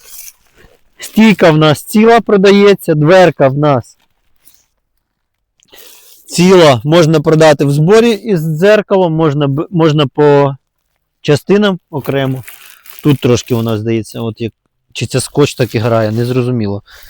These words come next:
Вроді, вроді вона ціленька. Далі диск у нас є. Капот у нас під рихтування. Для тих, хто таке рихтує, ну, типу, тут можна відрихтувати капот алюмінієвий.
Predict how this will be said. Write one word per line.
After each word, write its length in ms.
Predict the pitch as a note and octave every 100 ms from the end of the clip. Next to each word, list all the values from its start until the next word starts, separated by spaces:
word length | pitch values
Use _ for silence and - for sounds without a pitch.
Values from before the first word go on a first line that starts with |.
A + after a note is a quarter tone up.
| - - _
Вроді, 340 | B2 C#3+ D#3+ F#3+
вроді 380 | E3+ C#3 F3 E3+
вона 260 | D3 C#3
ціленька. 560 | C#3 - B2 G#2 G#2 G2 _ _ _ - - - _ _ -
Далі 500 | C3 F#3 F3+ D#3+ B2+ -
диск 420 | C3+ E3 B3+ -
у 40 | A3+
нас 280 | G#3 G#3 G3+
є. 320 | G#3 G#3+ G3+ - _ _ _ _ _ _ _ _ -
Капот 500 | F#3+ F#3+ A#3+ A3+ F#3
у 80 |
нас 280 | F3 D#3+ - _
під 180 | G#3 F3 E3+ _
рихтування. 1080 | F3 F#3 F3 - E3 C#3+ E3 F3 G3+ A#3 A#3+ - -
Для 260 | D3+ D#3+
тих, 400 | D#3+ F#3+ F3+ - _ _ _ _
хто 440 | - - D#3+ D#3+
таке 320 | D#3+ - E3
рихтує, 440 | D#3 - G#3 G#3 D#3
ну, 140 | C3+
типу, 260 | - A2 A2+
тут 180 | D3 - _ _ _ -
можна 300 | C#3 B2+ A#2+
відрихтувати 720 | A#2 A#2 - C3+ D3 - A#2+ _ - - - _ _
капот 380 | C3+ A#2 D3 C3+
алюмінієвий. 640 | B2+ C3 B2 A#2 G#2+ G2